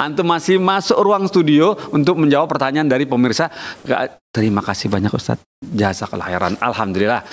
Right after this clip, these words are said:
Nah, Ustaz, semoga waktu dan ilmu yang ant-, Allah berikan kepada antum diberkahi. Barakallahu fikum, Ustaz. Ustaz, eh, kami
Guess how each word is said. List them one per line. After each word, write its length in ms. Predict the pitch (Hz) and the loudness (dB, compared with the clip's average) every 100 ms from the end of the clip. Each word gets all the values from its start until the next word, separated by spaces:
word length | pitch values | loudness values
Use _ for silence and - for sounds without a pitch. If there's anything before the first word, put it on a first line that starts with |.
| 131 - 123 | -6 -4 -2
Nah, 160 | 123 | -2
Ustaz, 160 | 117 113 | -2 0
semoga 320 | 123 107 117 | 0 2 0
waktu 480 | 117 113 - 139 139 | 0 0 0 0 2
dan 160 | 117 117 | 0 0
ilmu 240 | 120 123 | 0 2
yang 160 | 113 113 | 2 0
ant-, 240 | 113 - | -4 -2
Allah 320 | 120 113 117 | 0 0 0
berikan 320 | 107 110 113 | 0 0 -2
kepada 240 | 117 107 110 | -4 -2 -2
antum 320 | 110 120 113 | -2 0 2
diberkahi. 480 | 110 104 101 101 101 104 | 2 0 -2 -2 -2 -2
Barakallahu 400 | 104 - 98 95 | -2 -2 -4 -4
fikum, 320 | - 104 85 | -2 -4 -2
Ustaz. 160 | 95 - - - - | -6 -6 -8 -8 -4
Ustaz, 480 | 107 - 123 143 165 | -4 -2 -2 -2 -4
eh, 420 | - 135 135 131 131 | -2 0 2 0 0
kami 240 | 139 156 | -2 0